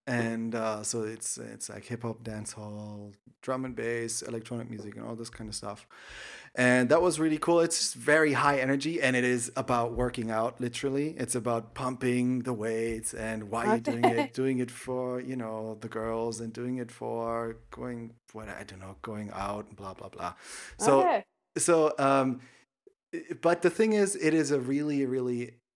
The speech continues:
Speaker 1: really fun track. I ca-, I really like this kind of high energy music. I always was uh,
Speaker 2: Mm-hmm,
Speaker 1: I was
Speaker 2: mm-hmm.
Speaker 1: like, like this kind of stuff. And, uh, and it actually was also in the U K single charts, apparently on, uh, on the,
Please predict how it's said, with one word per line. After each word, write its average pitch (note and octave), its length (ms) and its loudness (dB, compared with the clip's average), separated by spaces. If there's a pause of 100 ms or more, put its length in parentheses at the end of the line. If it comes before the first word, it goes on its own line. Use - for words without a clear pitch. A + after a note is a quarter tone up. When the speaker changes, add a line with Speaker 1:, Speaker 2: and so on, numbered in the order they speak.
(580)
Speaker 1:
really B2+ 220 -2
fun C3 480 0
track. E3+ 480 -4
I C3+ 140 2
ca-, - 240 -2
I C#3 80 -4
really C#3 280 2
like B2 300 0
this A#2+ 220 -4
kind B2+ 240 -2
of A2+ 220 -4
high C3 300 -2
energy A#2+ 360 -4
music. A#2 320 -4
I A#2 40 -8
always A2 320 -8
was G#2+ 280 -14 (400)
uh, A2+ 180 -6
Speaker 2:
Mm-hmm, G#3 180 0 (120)
Speaker 1:
I - 40 -10
was F#3+ 100 -8
Speaker 2:
mm-hmm. G3 120 -2
Speaker 1:
like, G2 100 -6 (240)
like G2 200 -16
this G2 140 -14
kind G2 200 -18
of G2 80 -16
stuff. A#2 340 -12 (440)
And, B2 340 4
uh, B2 260 2 (360)
and C3+ 120 2
it C#3 100 4
actually F#3+ 380 2
was F3+ 300 4
also F3 420 2
in D#3+ 160 -2
the D#3 120 -2
U D3+ 100 -6
K D#3+ 300 -2
single F3+ 340 2
charts, A2+ 400 -2
apparently A2+ 400 -4
on, G#2 300 -4
uh, G2+ 420 -8
on A2 200 -6
the, A2 220 -8